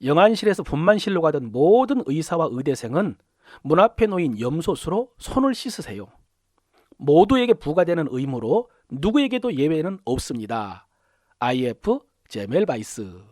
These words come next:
이렇게 써놨습니다. 자, 결과가 어떻게 되었을까요? 산모의 사망률이 이병동의 절반으로 떨어졌습니다. 일점삼 퍼센트. 여러분, 당신은 아직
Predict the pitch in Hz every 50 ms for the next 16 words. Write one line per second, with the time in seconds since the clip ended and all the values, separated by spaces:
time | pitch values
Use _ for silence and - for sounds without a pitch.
0 | _ _ _ _ _ _ _ - 190 277 285 - 285 - - - 139 113 - -
1 | - - _ _ _ _ _ _ _ _ _ _ _ _ _ _ _ _ - 151
2 | 120 98 - - _ _ - 151 131 143 185 190 139 110 - - 180 143 123 120
3 | - 120 107 - 92 98 95 - _ _ _ _ _ _ _ _ _ _ _ _
4 | _ _ _ _ _ _ _ _ - - - - - - - 180 208 220 214 220
5 | 208 170 139 - - - 214 208 180 156 120 117 143 170 131 90 90 _ _ _
6 | _ _ - 135 156 180 185 185 175 170 165 165 135 101 - - - 117 131 156
7 | 180 202 214 190 - - 165 156 131 107 - - - 90 92 - - - - 131
8 | 135 147 143 _ - 170 151 123 113 - - - 185 185 - 160 - - 113 107
9 | _ - - _ _ _ _ _ _ _ _ _ _ _ _ _ _ _ _ _
10 | _ _ - - - - 135 131 127 135 101 90 _ _ _ _ _ _ _ _
11 | _ _ - - - 131 123 135 160 160 - 180 175 156 110 101 110 117 135 123
12 | -